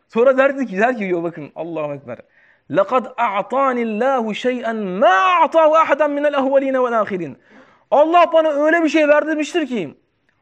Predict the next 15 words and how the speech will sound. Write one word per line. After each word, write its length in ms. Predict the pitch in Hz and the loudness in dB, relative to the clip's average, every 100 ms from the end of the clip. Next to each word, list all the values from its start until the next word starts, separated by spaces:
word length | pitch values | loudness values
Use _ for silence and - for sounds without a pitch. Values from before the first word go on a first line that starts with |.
| - | -2
Allah 600 | 254 359 339 277 170 - | 0 2 2 2 0 -8
ilklerden 720 | 262 269 - 277 277 302 285 | -2 -2 0 0 2 0 0
ve 60 | 269 | -2
sonlardan 500 | 262 277 277 269 240 | -2 0 0 0 -4
hiç 400 | 180 - 294 - | -8 -8 -8 -4
kimseye 440 | 392 466 285 294 | -2 -2 0 0
bunu 160 | 285 269 | 0 2
vermemiştir. 640 | 269 233 160 - _ - _ _ _ _ _ _ _ _ _ _ _ - - _ - | 0 0 -10 -14 _ -20 _ _ _ _ _ _ _ _ _ _ _ -20 -20 _ -6
Hani 160 | 208 | -4
adam 320 | 226 247 277 214 | 0 0 0 0
cehennemden 480 | 214 247 269 269 | 0 0 0 -2
çıkınca 440 | 262 277 302 277 294 | -2 -4 -4 -2 -2
zannediyor 540 | 220 233 254 294 311 | 0 0 0 -2 -4
ki 100 | 202 | -4
yani 340 | 226 240 196 | -6 -4 -6